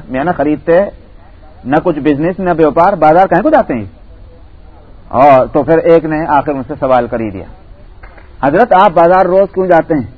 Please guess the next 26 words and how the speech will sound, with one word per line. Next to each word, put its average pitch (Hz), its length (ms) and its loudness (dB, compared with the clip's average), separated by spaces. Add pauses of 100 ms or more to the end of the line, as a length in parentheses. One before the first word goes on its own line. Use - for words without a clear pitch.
(460)
جب 147 180 -2
آپ 165 160 2
کو 185 60 -6
کچھ 170 160 -6
خریدنا 185 320 0
نہیں 170 160 2
ہوتا 120 200 -4
تو؟" 107 100 -16 (1200)
تو 151 80 0
انہوں 185 140 0
نے 185 100 0
کہا 170 280 2
کہ 190 100 -2
میں 165 160 -4
اس 156 160 -4
لیے 180 180 2
جاتا 156 300 0
ہوں 185 180 -2
کہ 170 100 -2
بازار 143 520 2
میں 156 300 -4
لوگ 151 240 0
بیٹھے 127 380 -2
ہوئے 127 120 0
ہوتے 104 280 -8
ہیں، 92 120 -12